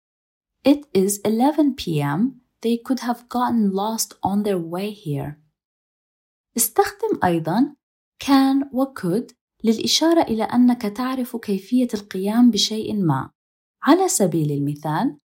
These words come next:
"I can swim a mile in under seven minutes." "I could speak several languages, including Portuguese and French." لكان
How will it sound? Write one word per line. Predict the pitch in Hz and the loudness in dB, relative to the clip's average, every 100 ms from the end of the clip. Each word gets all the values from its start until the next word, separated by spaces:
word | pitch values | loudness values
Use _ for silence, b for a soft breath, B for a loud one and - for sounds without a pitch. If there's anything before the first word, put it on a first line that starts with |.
| _ _ - | _ _ 4
"I | 294 | 6
can | 349 370 381 - | 4 -4 -2 -2
swim | 220 226 233 | 0 0 2
a | - | 0
mile | 196 208 233 254 254 254 - 196 | 0 0 0 -2 -2 -6 -6 -6
in | - 208 | -4 -2
under | 220 214 | -2 -2
seven | 214 - 202 208 208 170 | -6 -4 -4 -2 -2 0
minutes." | 147 - - - - _ _ _ _ _ _ _ _ - | 0 -2 -10 -12 -12 _ _ _ _ _ _ _ _ 4
"I | 311 | 4
could | 330 320 - | 4 -2 0
speak | - - 202 208 - 262 | -2 2 0 0 0 0
several | 254 269 254 180 | 2 2 2 2
languages, | 156 151 156 180 247 285 - 220 | 2 0 -4 -4 -4 -4 -8 -6
including | 220 - 240 262 196 170 233 247 - | -4 -2 -2 0 -2 -2 -2 -6 -4
Portuguese | 269 262 - 175 160 220 - - 254 | -2 -2 -6 -6 -4 -4 -8 -4 -2
and | 247 | -2
French." | - 302 269 156 151 - _ _ _ _ _ _ | 0 0 2 -2 -6 -10 _ _ _ _ _ _
لكان | 202 247 - 359 359 370 | 0 0 0 -4 -4 -6